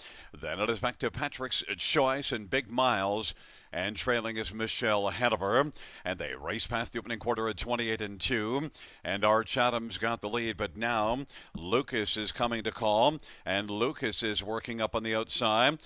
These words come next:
and is looking to clear to the front of her Arch Adam. And racing third is the Champ, and fourth is Magical Major. In front of Cleveland Manika, fifth, but about nine lengths off the lead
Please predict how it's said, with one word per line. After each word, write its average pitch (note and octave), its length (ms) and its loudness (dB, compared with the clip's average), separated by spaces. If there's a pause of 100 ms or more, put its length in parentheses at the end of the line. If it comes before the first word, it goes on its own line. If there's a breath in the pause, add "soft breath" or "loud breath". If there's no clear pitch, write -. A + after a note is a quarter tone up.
(180 loud breath)
and G2 160 -2
is G#2+ 160 0
looking A2 240 -2
to A#2 80 -6
clear A2 220 -2
to A#2 80 0
the A2 60 -4
front A#2+ 200 2
of A#2 60 -2
her A#2 120 0
Arch B2 280 0
Adam. A#2+ 340 2 (260 loud breath)
And A#2+ 220 2
racing B2 440 -2
third A#2+ 340 2
is C#3 80 -4
the D3 100 -2
Champ, A#2+ 460 0
and C#3 120 0
fourth A#2+ 320 0
is B2 220 0
Magical A#2+ 400 -2
Major. C3 640 0 (340 loud breath)
In B2 220 0
front B2 240 2
of A2 80 0
Cleveland A#2 580 0
Manika, A2+ 460 2
fifth, A2 400 2
but B2 140 4
about A2+ 400 2
nine C3 460 0
lengths B2+ 300 -2
off A#2+ 240 2
the A2 120 0
lead B2 460 2